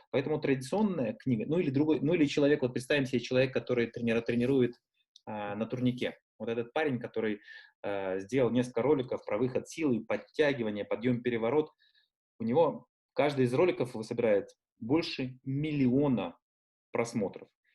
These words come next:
Я думаю, что рекламы YouTube ему платят значительно больше, чем любой гонорар, который он мог, мог бы получить как автор книги.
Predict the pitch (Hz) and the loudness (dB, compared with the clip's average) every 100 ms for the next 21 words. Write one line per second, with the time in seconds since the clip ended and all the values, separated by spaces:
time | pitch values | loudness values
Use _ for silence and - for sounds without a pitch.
0 | _ - 107 147 139 127 139 131 151 147 | _ -6 -2 0 0 -2 -2 0 0 2
1 | 127 107 117 110 120 123 180 196 - 110 | 0 0 -6 -6 -6 -6 -6 -6 -4 -2
2 | 127 135 135 117 120 117 - 127 110 123 | -2 -2 -2 -2 -4 -6 -6 -4 0 0
3 | 151 107 - 104 107 104 113 117 135 139 | 0 -2 -6 -6 -4 -4 -6 -2 0 0
4 | 131 - 95 113 117 104 80 - _ - | -4 -12 -4 0 0 -2 -4 -10 _ -20
5 | _ - 113 107 107 107 104 117 110 117 | _ -6 -2 -2 -4 -8 -8 -4 -2 -2
6 | 104 104 107 127 127 113 98 - - - | -6 -6 -6 -6 -8 -6 -6 -6 -12 -10
7 | 110 95 - | -6 -6 -8